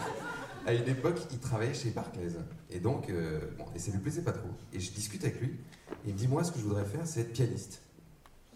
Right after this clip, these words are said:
Je dis, « Ah bon ? Et alors, pourquoi tu travailles dans la banque ? » « Parce que comme ça, je vais gagner plein d'argent. Et quand j'aurai cinquante ans, bah, je, je m'arrête. Et là, je pourrais faire tout ce que je veux, euh, partir faire de la planche à voile,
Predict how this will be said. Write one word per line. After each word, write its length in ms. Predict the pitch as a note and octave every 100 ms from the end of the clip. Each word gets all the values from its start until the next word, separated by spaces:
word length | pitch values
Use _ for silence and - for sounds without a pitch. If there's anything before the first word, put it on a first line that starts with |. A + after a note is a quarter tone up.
| - -
Je 60 | -
dis, « 60 | -
Ah 20 |
bon ? 140 | - C3+ - E2+
Et 60 |
alors, 280 | D#2 D2+ D#2
pourquoi 220 | - F2 G2+
tu 100 | -
travailles 240 | E2+ F2+ E2+
dans 60 |
la 40 | D#2+
banque ? » « 240 | G#2+ - - - -
Parce 160 | G2
que 60 | B2+
comme 160 | A#2+
ça, 100 | G2
je 80 | D#3
vais 80 | A2+
gagner 200 | F#2 F#2
plein 180 | F#2 D3+
d'argent. 440 | B2 - F#2 - - - - -
Et 80 | G2
quand 120 | A#2
j'aurai 200 | F#2+ G2
cinquante 400 | - D3+ B2 A#2
ans, 180 | A#2 -
bah, 60 |
je, 140 | F#2+ G2 F#2
je 120 | G2
m'arrête. 400 | A2 G#2 E3 - - - -
Et 80 | -
là, 140 | B2+
je 60 | -
pourrais 180 | -
faire 120 | - A#2+
tout 100 | -
ce 60 |
que 100 | -
je 80 | E2
veux, 400 | D#2+ F2+ A#2 F#2+
euh, 40 |
partir 320 | E2 - - G#2+
faire 120 | F#2+
de 40 |
la 60 | E2+
planche 240 | F2 E2
à 40 | E2+
voile, 520 | E2 F2 A2 F2+